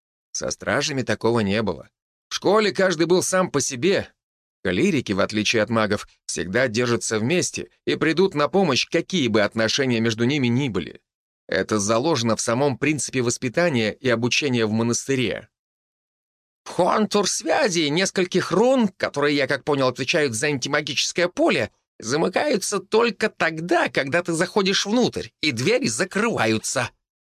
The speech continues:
задумчиво проговорил артефакт, когда я остановился возле ненавистной мне двери. «Если оставить дверь открытой,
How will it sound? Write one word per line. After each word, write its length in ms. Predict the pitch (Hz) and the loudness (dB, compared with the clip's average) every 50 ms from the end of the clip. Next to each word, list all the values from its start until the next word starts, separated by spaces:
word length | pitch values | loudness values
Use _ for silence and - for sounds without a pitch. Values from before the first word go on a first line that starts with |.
| _ - | _ -8
задумчиво 580 | - 92 87 98 101 104 107 101 - 110 107 | -4 -2 -2 0 0 0 0 0 0 -2 -2
проговорил 460 | - - 107 107 107 104 107 110 110 | -2 -2 -2 0 0 0 2 2 2
артефакт, 640 | 107 104 - - 113 - - 208 196 185 - - - - _ _ _ | 2 0 0 -4 -6 -2 0 0 0 0 -2 -8 -16 -16 _ _ _
когда 240 | - 90 92 95 101 | -6 -4 -2 0 0
я 160 | 107 110 107 | 2 2 2
остановился 680 | 110 110 - - 117 113 107 117 156 151 - - 127 | 0 -2 -4 -4 -2 -2 0 0 -2 -2 -2 -4 -4
возле 380 | 110 110 117 107 117 120 117 107 | -2 -2 -2 -2 0 0 -2 -2
ненавистной 720 | - - 139 143 139 131 127 120 120 127 - - 127 120 117 | -2 -2 -2 0 0 0 0 0 -2 -2 -4 -2 -2 0 0
мне 180 | 113 117 117 | 2 2 0
двери. 560 | 113 113 110 107 120 110 90 71 60 - - _ _ _ _ _ _ _ _ _ _ _ _ _ _ _ _ _ _ _ - | 0 -2 -2 -2 0 0 0 -2 -6 -12 -16 _ _ _ _ _ _ _ _ _ _ _ _ _ _ _ _ _ _ _ -6
«Если 460 | - 101 110 120 147 165 - - 151 | -4 0 2 2 2 0 0 0 0
оставить 480 | 139 131 110 - - 143 147 123 117 107 | 0 0 0 0 0 0 0 0 -2 -2
дверь 280 | 107 113 135 143 117 | -2 -2 0 0 0
открытой, 720 | 104 95 - - - 101 101 98 92 - 143 147 156 127 | 0 -2 -2 -4 -4 -2 -2 -4 -2 -2 -2 0 -2 -2